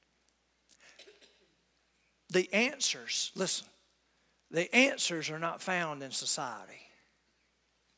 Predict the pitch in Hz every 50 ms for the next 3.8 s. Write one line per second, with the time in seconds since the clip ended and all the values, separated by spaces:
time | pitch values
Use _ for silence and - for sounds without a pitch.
0 | _ _ _ _ _ - 156 156 160 160 156 - 160 160 156 143 127 127 - -
1 | _ _ _ _ _ _ _ _ _ _ - 156 165 165 151 147 151 156 160 185
2 | 196 196 - - _ _ _ _ _ _ - - - _ _ _ _ - - -
3 | 165 - - - 190 220 240 269 277 233 160 135 110 113 120 -